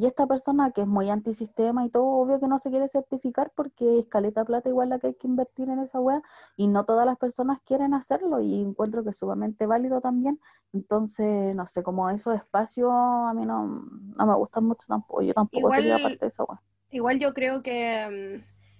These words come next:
Speaker 2: es como lo que decía ahí de que no, no puede ser un producto bueno solo porque esté certificado, creo que es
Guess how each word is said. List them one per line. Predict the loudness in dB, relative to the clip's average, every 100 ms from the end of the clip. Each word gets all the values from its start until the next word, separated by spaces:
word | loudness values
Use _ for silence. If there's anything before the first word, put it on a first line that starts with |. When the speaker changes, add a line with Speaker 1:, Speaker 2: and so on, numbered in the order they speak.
| _
Speaker 2:
es | -6 -6 -6
como | -4 -2
lo | -2
que | -4
decía | -6 -2 -2
ahí | -2
de | -6
que | -6
no, | -6 -8 -10
no | -10 -8
puede | -8
ser | -8 -10
un |
producto | -8 -10 -8 -8
bueno | -4 -4 -4
solo | -6 -8
porque | -8 -10
esté | -10 -10
certificado, | -8 -10 -10 -6 -6 -6
creo | -6 -8
que | -10
es | -14 -18